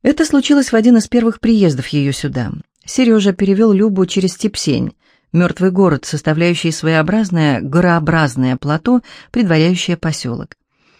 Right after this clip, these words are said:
Они направились к святому источнику, который, по преданию, открыл древний старец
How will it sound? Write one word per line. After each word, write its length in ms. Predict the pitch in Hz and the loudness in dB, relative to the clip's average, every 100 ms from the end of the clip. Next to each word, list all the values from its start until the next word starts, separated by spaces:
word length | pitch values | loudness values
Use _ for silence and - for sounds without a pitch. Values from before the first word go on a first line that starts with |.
| - - | -14 0
Они 200 | 190 190 | 2 2
направились 540 | 180 190 185 180 175 | 0 0 0 0 -2
к 80 | - | -10
святому 480 | - 170 175 175 170 | -6 -2 0 2 0
источнику, 680 | - 262 - 147 131 117 - - - | 0 -2 0 -4 -4 -8 -8 -20 -6
который, 300 | 180 185 180 | -4 0 0
по 120 | 175 | -2
преданию, 640 | 175 180 185 220 185 151 - | -2 0 2 4 4 2 0
открыл 380 | 160 - 196 165 | -4 -2 -2 0
древний 340 | 185 175 175 | 2 2 0
старец 540 | 160 226 233 220 - | 0 -2 0 -2 -6